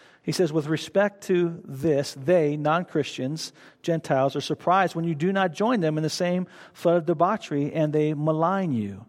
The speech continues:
What we read is that that old crew used to run with, that old crew that I used to run with back in the day,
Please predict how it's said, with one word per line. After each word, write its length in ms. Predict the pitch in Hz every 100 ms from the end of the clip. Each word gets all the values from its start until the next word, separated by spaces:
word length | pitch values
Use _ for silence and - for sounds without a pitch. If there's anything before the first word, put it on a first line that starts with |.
| _ - - -
What 100 | 202
we 100 | 190
read 260 | 185 240 185
is 140 | 143
that 140 | 151
that 160 | 165 151
old 280 | 185 220 233
crew 240 | - 240 214
used 380 | 196 202 -
to 80 | 180
run 260 | 156 165 156
with, 120 | 127
that 120 | 165
old 220 | 151 208 202
crew 180 | 226 196
that 140 | 175
I 60 | 175
used 260 | 185 -
to 80 | 156
run 240 | 151 156
with 180 | 147 131
back 240 | 151 143 143
in 60 |
the 100 | 135
day, 360 | 123 139 120